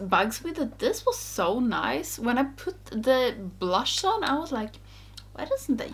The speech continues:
use this more?" And then I put this on, and it looks like total shit. So this is going in the trash. But yeah, uh, <laughs> I hope that you liked this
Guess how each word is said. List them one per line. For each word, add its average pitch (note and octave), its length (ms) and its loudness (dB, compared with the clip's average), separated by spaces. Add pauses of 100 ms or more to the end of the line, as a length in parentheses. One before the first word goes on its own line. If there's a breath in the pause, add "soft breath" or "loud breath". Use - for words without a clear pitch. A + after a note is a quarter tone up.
use - 280 -6 (100)
this - 240 -4
more?" G#3+ 280 -4
And - 420 -14
then A3+ 120 2
I C4 40 2
put B3+ 260 0
this A#3 220 -4
on, C4 240 0
and A3+ 160 0
it G#3 60 -4
looks G#3+ 240 -8
like G3 180 -6
total G3 340 -12
shit. - 320 -8
So G#3 200 -4
this A3+ 260 -4
is - 460 -4 (800 loud breath)
going G#3 320 0
in G#3+ 320 -2
the G#3 240 0
trash. - 840 -2 (1300 loud breath)
But E4+ 280 6
yeah, A#3+ 360 10 (180)
uh, C4 300 8
<laughs> - 40 6
I C#4 40 6
hope C#4 360 2
that C4+ 100 2
you B3 140 4
liked G#3+ 340 2
this F3+ 200 -6